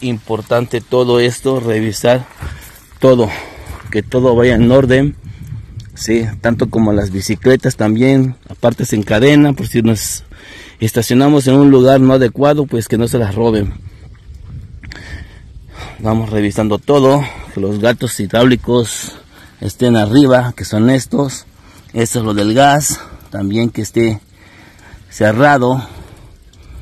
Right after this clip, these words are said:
sí, porque si lo mantenemos abierto se va a estar escapando el gas, entonces hay que mantener cerrado también la válvula,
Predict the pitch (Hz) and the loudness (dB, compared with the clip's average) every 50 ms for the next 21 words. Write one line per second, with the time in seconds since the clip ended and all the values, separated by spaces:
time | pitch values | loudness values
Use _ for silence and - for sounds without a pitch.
0 | - - - - - - - - - - - - - 110 107 120 123 107 104 101 | -20 -20 -20 -20 -20 -20 -20 -20 -20 -20 -18 -6 -4 -2 -2 -2 -2 -4 -8 -12
1 | - - - 101 - - 107 110 110 107 101 - 107 113 127 135 135 131 - 123 | -12 -12 -12 -12 -10 -8 -6 -4 -2 -2 -2 -2 0 2 2 2 2 0 0 0
2 | 110 113 131 143 139 123 135 123 - 117 117 113 - - - 127 110 - 120 120 | 0 2 2 2 2 0 -2 -2 -2 -2 -2 -2 -4 -6 -6 -6 -2 0 2 2
3 | 120 117 113 123 135 135 135 - 117 107 87 92 - - 120 - 127 120 117 110 | 2 2 2 0 0 0 -2 -2 -4 -4 -4 -6 -8 -8 -6 -4 -2 -2 -2 -2
4 | 104 107 104 110 110 - 113 104 - 110 113 113 107 - - 104 107 110 113 110 | -2 -2 -4 -4 -4 -4 -6 -6 -6 -6 -8 -8 -8 -8 -8 -6 -4 -2 -2 -2
5 | 107 101 107 107 107 104 95 82 - - | -2 0 0 0 0 0 -2 -4 -8 -10